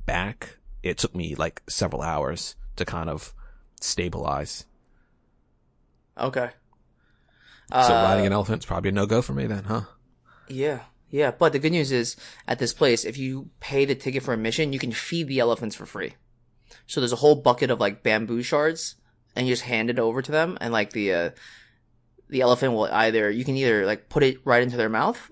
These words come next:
Speaker 2: or, like, their trunk will pick it up from your hand. It's such a sweet experience, dude. Um, and then, uh, later that day, we went to see, like, the unesco World Heritage Site. Like, I think it's pronounced, no, I'm gonna butcher this, but it's, like, Tegalalong rice fields. So if you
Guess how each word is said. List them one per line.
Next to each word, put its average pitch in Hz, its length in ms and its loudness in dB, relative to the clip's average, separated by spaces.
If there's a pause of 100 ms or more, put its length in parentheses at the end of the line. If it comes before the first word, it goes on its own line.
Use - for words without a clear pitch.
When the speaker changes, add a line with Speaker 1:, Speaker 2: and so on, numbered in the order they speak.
Speaker 2:
or, 123 220 4
like, 113 140 2
their 113 80 -2
trunk 131 360 -2
will 110 100 -2
pick 120 180 -8
it 117 80 -2
up 110 100 0
from 107 120 -6
your 82 100 -4
hand. - 160 -6
It's 196 140 0
such - 140 -4
a 117 60 -2
sweet - 260 0
experience, - 420 -10
dude. - 200 -18 (800)
Um, 104 500 0 (420)
and 127 140 -2
then, 110 360 0 (420)
uh, 113 120 4
later 120 240 4
that 113 240 2
day, 110 180 2
we 107 120 -2
went 110 200 -4
to 113 80 -6
see, 110 300 -2
like, 107 200 0
the 117 220 -6
unesco 110 420 0
World 101 220 0
Heritage 165 440 0
Site. 143 260 2
Like, 117 200 -2
I - 80 -6
think 151 180 -6
it's - 280 -6
pronounced, 110 580 -6
no, 90 120 -2
I'm 101 60 -2
gonna 104 160 -4
butcher 117 280 -2
this, - 280 -6
but - 180 -10
it's, - 100 -12
like, - 160 -12 (300)
Tegalalong 117 960 4 (200)
rice 123 260 2
fields. - 500 -8 (540)
So 123 220 4
if 113 100 2
you 131 220 0